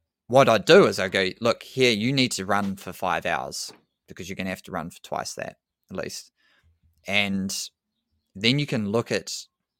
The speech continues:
how they fall apart <laughs> across that fight. What happens? Okay, so you got the development, you got the conditioning, and then you got, like, the mental, uh, exposure to,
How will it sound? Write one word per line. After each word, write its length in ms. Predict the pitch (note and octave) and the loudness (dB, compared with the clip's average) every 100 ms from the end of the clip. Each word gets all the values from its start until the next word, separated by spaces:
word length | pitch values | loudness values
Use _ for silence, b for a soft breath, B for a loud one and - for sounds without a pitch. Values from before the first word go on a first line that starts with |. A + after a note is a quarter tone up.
| _ _ _ _ _ _ _ _ | _ _ _ _ _ _ _ _
how 440 | - F2 A2 A2 | -14 0 4 4
they 180 | G#2+ G2 | 4 0
fall 400 | F#2+ - G#2+ G2+ | -2 -6 -2 -2
apart 540 | F2+ - F2 - - - | -4 -4 -4 -4 -12 -18
<laughs> 1500 | - - _ _ _ _ _ _ _ _ _ _ _ _ _ - | -20 -20 _ _ _ _ _ _ _ _ _ _ _ _ _ -12
across 400 | F#2+ - F#2 - | -6 -2 -2 -2
that 200 | F#2 - | -4 -4
fight. 220 | F#2+ - | -6 -2
What 240 | A2+ B2+ | 4 4
happens? 760 | - A#2+ A2 E2 - - - - _ _ _ _ | 4 0 0 -2 -12 -12 -14 -14 _ _ _ _
Okay, 120 | F#2 | -6
so 120 | F2+ A2+ | -4 -4
you 80 | |
got 220 | G2+ D3+ D#3+ | 6 6 8
the 80 | |
development, 800 | C3 G#2+ A2+ A2+ G2 - A2 - | 2 2 4 4 2 -4 -8 -10
you 80 | G#2 | -4
got 200 | A2+ - | -2 -2
the 160 | G#2+ F#2+ | -2 -4
conditioning, 880 | - F2+ F#2 G2+ - G2+ G2 G2 G2 b b _ | -6 -6 -4 -4 -6 -6 -4 -6 -10 b b _
and 160 | F#2 | -10
then 120 | F#2 F#2 | -8 -4
you 80 | |
got, 180 | F#2 E2+ | -4 -2
like, 140 | E2+ F2 | -4 -4
the 80 | |
mental, 600 | F#2+ F#2+ G2 F#2 F2+ F2 - _ _ _ - | -2 -2 -4 -6 -6 -8 -12 _ _ _ -10
uh, 320 | E2+ D#2 B1 - - | -8 -6 -10 -14 -14
exposure 600 | - - F#2 F#2+ F#2+ E2+ | -12 -4 -2 -2 -6 -8
to, 360 | - E2+ E2+ | -10 -10 -12